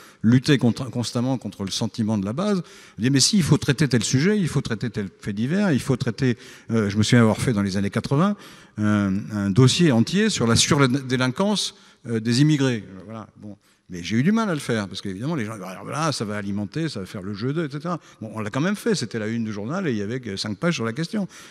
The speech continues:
qui expliquait pourquoi il y avait tant de, d'immigrés en prison, euh, et pourquoi dans les, dans les faits de, euh, rapportés par la police, c'était souvent des étrangers qui étaient mis en cause.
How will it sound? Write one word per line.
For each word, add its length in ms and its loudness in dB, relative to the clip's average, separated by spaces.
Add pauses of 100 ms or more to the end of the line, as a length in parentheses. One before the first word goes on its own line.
(120)
qui 240 0
expliquait 380 -2
pourquoi 260 -2
il 40 2
y 20 2
avait 120 0
tant 220 -6
de, 420 -4 (380)
d'immigrés 400 -2
en 80 -4
prison, 580 2
euh, 360 0
et 100 -2
pourquoi 300 -2
dans 80 -4
les, 180 -4
dans 100 -8
les 280 -6 (220)
faits 340 -2
de, 560 -4 (420)
euh, 220 -12
rapportés 440 -2
par 140 -4
la 80 -6
police, 300 0
c'était 140 -10
souvent 220 -2
des 120 2
étrangers 340 -2
qui 80 -4
étaient 160 -4
mis 100 0
en 80 0
cause. 280 -8